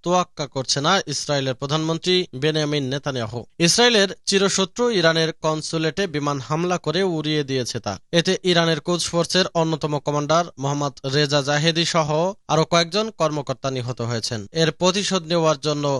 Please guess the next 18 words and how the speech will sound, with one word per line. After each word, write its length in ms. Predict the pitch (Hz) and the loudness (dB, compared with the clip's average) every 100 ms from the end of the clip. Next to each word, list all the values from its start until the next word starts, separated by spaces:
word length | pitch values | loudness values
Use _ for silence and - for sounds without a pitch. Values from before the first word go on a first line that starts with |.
| 113 | -4
মুখিয়ে 360 | 135 151 - 143 135 | -4 -4 0 0 2
আছে 160 | - 131 | 0 0
ইরান। 180 | 131 123 - 165 | 0 -2 -2 2
নিজেদের 340 | 180 214 240 220 | 2 4 2 2
নিরাপদ 380 | 190 190 190 196 165 156 | 0 0 2 0 -2 -2
রাখতে 320 | 156 156 - 185 | -2 -2 -2 -2
মরিয়া 380 | 165 143 151 160 | 0 0 2 2
ইসরায়েল। 380 | 143 135 139 127 113 - | 2 0 -4 -4 -4 -2
সম্প্রতি 400 | 165 165 160 160 127 | -2 0 -2 -2 0
গাজায় 360 | 147 156 151 143 | 2 4 2 2
ওয়ার্ল্ড 300 | 139 156 170 - | 2 2 2 -4
সেন্ট্রাল 440 | 180 175 - 196 190 180 | -4 -4 -2 -2 -2 -4
কিচেনের 440 | 170 165 139 127 - 135 | -4 -2 0 -2 -2 0
গাড়িতে 320 | 156 170 185 | 2 2 -2
হামলা 360 | 165 160 151 147 | -2 -2 0 -2
চালিয়ে 400 | - 147 131 120 - - | 0 -2 -2 -4 -6 -6
অস্ট্রেলিয়ান, 680 | 143 - - 214 165 123 120 107 - | -4 -2 -2 0 2 2 0 -6 -2
কানাডিয়ান, 500 | 156 160 131 120 | 0 0 0 -2